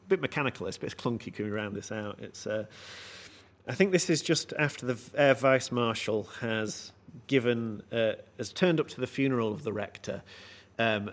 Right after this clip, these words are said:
and been very brusque about it all, and Roy is feeling very hurt and sort of at this point hates the Air Vice Marshal for his kind of abruptness.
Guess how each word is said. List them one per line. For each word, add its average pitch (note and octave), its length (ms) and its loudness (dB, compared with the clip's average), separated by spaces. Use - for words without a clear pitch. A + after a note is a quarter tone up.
and A2+ 180 -4
been A2 380 -2
very A2+ 220 2
brusque - 340 -2
about G#2 340 -6
it - 60 -10
all, G2 420 -4
and G#2+ 180 -6
Roy A#2 240 6
is G#2 120 -2
feeling G#2 280 -4
very G#2+ 240 -4
hurt G#2+ 460 -2
and G#2 100 -10
sort - 220 -6
of A2 80 -8
at A2+ 80 -8
this A2+ 140 -6
point G#2 200 -10
hates C3 440 -4
the A2+ 160 -4
Air G#2+ 100 -4
Vice G#2+ 340 -8
Marshal - 440 -8
for A2 380 -10
his G#2+ 220 -10
kind G#2 280 -10
of G2+ 100 -10
abruptness. A2 600 -8